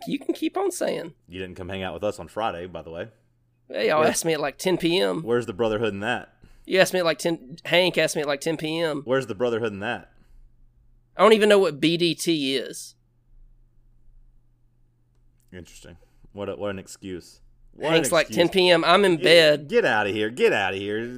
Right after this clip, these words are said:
Speaker 2: Just brother, go, just, I'm just wanted to
Speaker 1: I
Speaker 2: point
Speaker 1: know
Speaker 2: it out.
Speaker 1: that most of our patrons are in college, but some of us aren't in college, and some of us have a family to feed and work in the fields. It was Friday night at ten P M. I'm tired, and I just wanna watch some baseball.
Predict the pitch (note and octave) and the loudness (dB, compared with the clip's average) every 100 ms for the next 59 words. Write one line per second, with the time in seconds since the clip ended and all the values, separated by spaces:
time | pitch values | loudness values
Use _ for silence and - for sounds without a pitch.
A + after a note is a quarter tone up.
0 | C3+ C3+ G#2+ A#2+ A2+ A2 D#3 F3 D3 B2+ | -14 -14 -8 0 0 0 -4 -4 -6 -10
1 | D3+ - C#3 E3 - - B2+ D#3+ G#3 B3 | -12 -10 -10 -8 -10 -8 -6 2 6 10
2 | D4 F4+ F#4 D#4 A#3+ C4+ C#4 D#4 C#4+ B3 | 12 12 12 8 12 10 10 8 8 8
3 | A#3+ C4 C4 C4+ F#3+ A3 A3 - G3+ A3 | 8 6 6 2 4 4 4 4 6 6
4 | A#3 A3+ E3+ - _ _ - G3+ - E4 | 6 2 0 -12 _ _ -4 0 8 8
5 | F#4 C4+ B3+ C4 A3 F3 F#3+ F#3+ F3 F3 | 8 4 6 4 4 4 6 6 4 -2
6 | - C#4+ F4+ D#4 G3 G3+ F#3+ G3 F#3 E3 | 2 2 6 4 6 6 6 2 0 0
7 | A3+ C4 B3+ F#3 - F#3+ F3+ D#3+ E3 E3+ | -2 0 -2 -6 -6 -4 -2 -4 -2 -2
8 | E3+ D#3+ - D4 A#3 D#3 D3+ F3 - A#3 | -2 -6 0 4 4 4 -2 -6 -2 2
9 | A#3+ B3+ B3 A#3 A3+ - A#3 A3 G3 F#3 | 6 6 4 0 0 -2 0 0 2 2
10 | D#3+ - - F#3 E3 - C4 C4 B3 G#3+ | 2 -10 -2 -2 -2 4 8 10 12 12
11 | G#3+ G3+ F#3+ F3 G3+ B3+ A#3+ A3+ G3+ G3+ | 10 6 2 2 2 0 4 4 6 4
12 | F#3+ F#3+ E3 E3 D#3 - - - - | 4 -4 -2 0 0 -4 -4 -6 -8